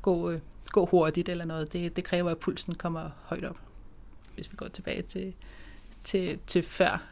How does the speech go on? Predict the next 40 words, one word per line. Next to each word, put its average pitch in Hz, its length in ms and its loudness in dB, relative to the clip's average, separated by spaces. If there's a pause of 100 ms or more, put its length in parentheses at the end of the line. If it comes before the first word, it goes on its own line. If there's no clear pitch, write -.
(100)
øh, 165 200 2
midt 175 200 2
firserne, 160 560 0 (400)
der 180 100 6
mente 175 280 4
man 170 120 2
jo 165 80 -2
helt 175 220 2
sikkert, 156 280 0
at 147 60 -6
kræftpatienter 165 600 -2
skulle, - 480 -4 (680)
hvis 180 200 -2
man 175 120 -2
fik 180 180 -4
en 175 80 -4
kræftdiagnose, - 800 -4
så - 120 -8
skulle 175 200 -6
man 165 120 -4
helst - 200 -6
gå - 80 -2
hjem 156 180 -2
og, - 120 -6 (180)
og 165 120 -2
slappe - 260 -2
af, - 300 -4
ligge 175 180 -4
sig 175 120 -6
på - 100 -4
sofaen, 165 500 -2
og 160 280 -6
det 170 120 -6
blev 165 140 0
et 156 80 0
hårdt 170 240 0
forløb 180 300 -2
at 170 60 -4
skulle 165 180 -2
igennem. 151 340 -4